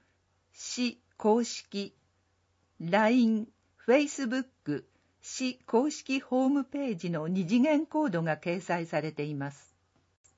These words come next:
防災行政無線の放送が聞こえにくい。そんな時は、無料のテレフォンサービスなどをご活用ください。防災行政無線は、近くの放送塔同士の音が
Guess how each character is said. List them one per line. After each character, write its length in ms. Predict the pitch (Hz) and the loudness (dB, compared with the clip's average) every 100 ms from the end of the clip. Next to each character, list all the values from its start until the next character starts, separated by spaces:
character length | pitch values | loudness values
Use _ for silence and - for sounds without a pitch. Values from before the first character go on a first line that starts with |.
| _ _ _ _ _ _ _ - | _ _ _ _ _ _ _ -6
防 260 | 165 233 339 | 2 2 4
災 320 | 320 330 247 | 4 2 2
行 180 | 254 294 | 0 0
政 340 | - 285 277 | 2 2 4
無 100 | 277 | 2
線 260 | 262 196 170 | 2 0 0
の 120 | 156 | -2
放 240 | - 208 | -2 -2
送 260 | 220 208 202 | -2 -4 -4
が 260 | 185 190 - | -4 -8 -10
聞 160 | - - | -20 -2
こ 160 | 247 | 2
え 100 | 269 | 4
に 160 | 226 226 | 4 4
く 200 | - 254 | 2 -4
い。 160 | 135 - _ _ _ _ _ _ _ _ - | -6 -10 _ _ _ _ _ _ _ _ -12
そ 240 | - 262 | 2 4
ん 80 | 269 | 6
な 120 | 269 | 6
時 300 | 262 247 160 | 4 -2 -2
は、 240 | 147 147 - _ _ _ _ | -2 -2 -6 _ _ _ _
無 200 | 180 196 | 0 4
料 220 | 220 247 254 | 6 8 8
の 140 | 247 | 6
テ 140 | 254 | 4
レ 120 | 226 294 | 4 2
フ 120 | 330 | 0
ォ 60 | |
ン 60 | 320 | 0
サ 180 | 302 294 | 2 2
ー 40 | |
ビ 100 | 240 | 2
ス 120 | 226 | -2
な 180 | 185 226 | 0 0
ど 160 | 185 160 | 2 0
を 40 | |
ご 140 | - 151 | -2 -2
活 300 | 185 185 208 | -2 0 2
用 180 | 190 | 2
く 100 | 180 175 | 2 -2
だ 120 | 175 | -2
さ 200 | - 165 | -4 -6
い。 100 | 123 _ _ _ _ _ _ _ _ _ | -6 _ _ _ _ _ _ _ _ _
防 180 | 202 240 | 2 2
災 300 | 294 285 269 | 4 2 2
行 160 | 226 277 | 2 0
政 320 | 254 269 269 | 2 4 6
無 100 | 254 | 4
線 320 | 262 170 139 | 2 -2 -2
は、 200 | 127 135 - _ | -4 -8 -14 _
近 300 | - - 269 | -12 -2 0
く 160 | 262 190 | 0 0
の 160 | 160 | 0
放 260 | 160 - 285 | 0 0 0
送 260 | 294 262 269 | 2 2 4
塔 260 | 247 254 | 4 4
同 220 | 220 269 254 | 4 2 0
士 160 | 180 | -2
の 160 | 160 143 | -2 -2
音 220 | 147 165 | -2 -4
が 200 | 131 135 | -4 -8